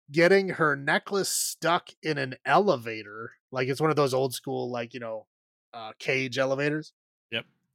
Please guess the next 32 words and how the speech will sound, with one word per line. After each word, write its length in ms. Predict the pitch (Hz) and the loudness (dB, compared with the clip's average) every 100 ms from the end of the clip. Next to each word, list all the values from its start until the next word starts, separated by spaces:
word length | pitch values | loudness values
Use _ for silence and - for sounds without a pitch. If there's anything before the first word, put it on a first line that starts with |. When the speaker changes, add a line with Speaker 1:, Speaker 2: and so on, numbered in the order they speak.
| - | -12
Speaker 1:
And 120 | 131 | -8
her 320 | - 170 160 | 0 2 2
necklace 400 | 151 180 175 180 | 2 0 0 -6
gets 180 | - 135 | -6 -6
stuck 260 | - 160 - | -4 -4 -4
in 100 | 135 | -8
the 120 | 123 | -4
elevator, 580 | 135 139 120 117 113 117 - - - | -2 -2 -4 -8 -10 -12 -18 -20 -10
and 80 | 147 | -4
then 60 | 151 | -2
he 80 | 139 | 2
hits 240 | 185 - | 2 2
the 100 | 165 | 0
button 340 | 131 165 156 | 2 0 0
for 100 | 135 139 | -10 -2
the 80 | |
elevator 420 | 139 147 139 135 127 | 2 2 2 0 0
to 80 | |
go 240 | 120 127 131 | -2 0 4
up, 200 | 139 135 | 4 2
and 100 | 123 | -8
the 80 | 131 | 2
elevator 380 | 165 190 170 147 | 4 6 4 2
goes 340 | 127 139 127 | 0 0 0
up 200 | 143 139 - | 0 -2 -4
and 160 | 123 123 | -14 -4
literally 560 | 143 147 143 131 120 - | -2 0 -2 -6 -12 -10
decapitates 960 | 151 - - - - - - 117 113 | -10 -8 -6 -6 -6 -6 -8 -8 -8
her 180 | - 120 | -8 -6
with 160 | 117 113 | -8 -8
her 180 | 127 120 | -6 -2
own 340 | 127 127 120 | -2 -4 -10